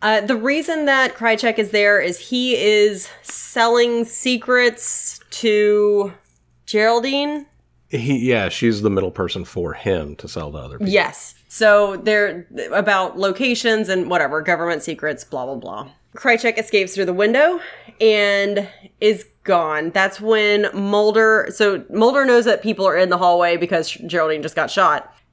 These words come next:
Speaker 1: And Mulder brings out the first of two loose keys in this episode.
Speaker 2: They make me nervous.
Speaker 1: I hate
Speaker 2: They
Speaker 1: it.
Speaker 2: give me anxiety. Why is, why is that <laughs> handcuff key just loose?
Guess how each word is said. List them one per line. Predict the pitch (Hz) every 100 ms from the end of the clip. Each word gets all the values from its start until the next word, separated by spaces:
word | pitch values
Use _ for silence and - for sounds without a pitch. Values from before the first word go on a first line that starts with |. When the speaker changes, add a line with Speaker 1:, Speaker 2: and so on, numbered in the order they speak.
| -
Speaker 1:
And | 214 196 196
Mulder | 214 247 269 233 -
brings | 226 220 220
out | 202 185 170 165
the | 196
first | 190 - 269 330 339 - - _ -
of | 254 240
two | - 330 294 190 190 226 - _ _ _ _ -
loose | 151 151 170 202 202
keys | - 220 190 147 143 156
in | 147
this | 139 156
episode. | 147 156 151 139 131 - _ _
Speaker 2:
They | -
make | 104 104
me | 104
nervous. | 98 95 82 - - _ -
Speaker 1:
I | 226 220
hate | 220 190
Speaker 2:
They |
Speaker 1:
it. | 127
Speaker 2:
give | 123
me | 120
anxiety. | 113 107 107 95 87 85
Why | 98 127
is, | 135 131 120 466 -
why | 127 156
is | 147 139
that | 131 -
<laughs> |
handcuff | 131 135 131 117
key | 123 110
just | 98 98
loose? | 101 80 -